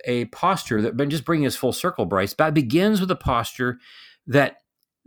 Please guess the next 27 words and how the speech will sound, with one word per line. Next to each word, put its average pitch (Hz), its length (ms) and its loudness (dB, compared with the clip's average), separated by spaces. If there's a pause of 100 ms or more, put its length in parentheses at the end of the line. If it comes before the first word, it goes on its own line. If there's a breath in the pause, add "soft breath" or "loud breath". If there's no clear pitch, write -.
(180)
that, 123 500 -6
that 127 200 -4
it's - 100 -6
a 117 60 -8
posture 180 320 2
that 131 240 -2
begins 135 360 0
with 135 160 0
me 143 200 2
responding 165 680 0
to 165 160 -2
a 147 60 2
God 120 460 -2
who 117 340 -2
is 113 380 -4 (220)
loving 92 300 0
me. 67 200 -14 (360 loud breath)
But 117 240 2
that 170 320 -2
response 151 840 -2 (120)
is 135 220 0
something 170 360 0
that 139 160 0
I 160 220 2
sense 170 640 -2
and 127 180 -2
image 135 760 -4